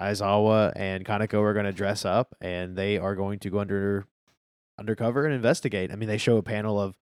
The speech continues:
Aizawa and her both in suits. You know, they're looking good, kinda walking around town.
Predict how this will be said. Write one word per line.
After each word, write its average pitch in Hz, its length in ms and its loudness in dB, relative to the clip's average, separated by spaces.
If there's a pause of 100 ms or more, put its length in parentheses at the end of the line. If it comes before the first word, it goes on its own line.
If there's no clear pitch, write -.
(240)
Aizawa 101 600 2
and 98 100 -4
her 98 300 0
both 104 360 0
in 95 100 -6
suits. - 600 -4
You 101 80 -6
know, 95 100 -4
they're 104 140 0
looking 104 240 -4
good, 101 320 -2
kinda 101 160 -4
walking 98 320 -2
around 95 220 -4
town. 98 480 -4